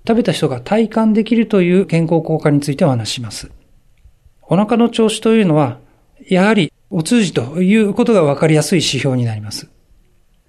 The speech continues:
そこでダノンジャパンでは、ビー八十菌のお通じに対する影響を臨床試験で調べました。ビー八十菌を食べますと、腸管通過時間が短縮します。特に、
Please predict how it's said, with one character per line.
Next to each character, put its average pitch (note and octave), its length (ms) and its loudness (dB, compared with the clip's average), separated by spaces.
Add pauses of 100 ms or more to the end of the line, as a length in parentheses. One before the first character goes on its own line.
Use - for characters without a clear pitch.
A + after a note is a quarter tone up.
(100)
そ - 120 -8
こ G3 80 2
で F3+ 120 2
ダ E3 100 2
ノ G#3 140 4
ン G#3+ 60 4
ジ G#3+ 60 2
ャ G#3+ 60 2
パ A#3+ 120 2
ン F#3+ 100 4
で C3 80 -4
は、 B2 260 -2 (180)
ビ A3 220 2
ー - 20 -2
八 C#3+ 240 -4
十 C#3 100 -4
菌 C3+ 220 -4
の B2+ 180 -2 (300)
お D#3+ 120 -4
通 B3 280 2
じ G#3 120 2
に F3+ 100 2
対 F#3 180 2
す G#3 140 0
る F3+ 80 2
影 D3+ 140 2
響 D#3+ 320 2
を - 80 -2
臨 E3 100 0
床 D#3+ 220 0
試 - 60 -8
験 D#3+ 120 0
で F3+ 80 0
調 C3+ 180 -4
べ A#2 80 -6
ま A2 140 -8
し - 100 -12
た。 - 100 -20 (1400)
ビ G#3 240 2
ー - 20 2
八 E3 280 0
十 D#3 120 2
菌 D#3 240 2
を D3 40 2
食 C#3+ 160 -2
べ C#3+ 80 2
ま C#3+ 100 2
す - 160 -8
と、 B2+ 320 -6 (360)
腸 G#3+ 180 0
管 G#3 240 2
通 G3+ 200 -2
過 G3+ 140 2
時 F#3+ 100 -2
間 D#3 140 0
が C3+ 100 -4
短 B2+ 200 -4
縮 - 180 -8
し - 100 -8
ま A2+ 120 -8
す。 - 180 -14 (380)
特 B3 240 0
に、 D3 360 0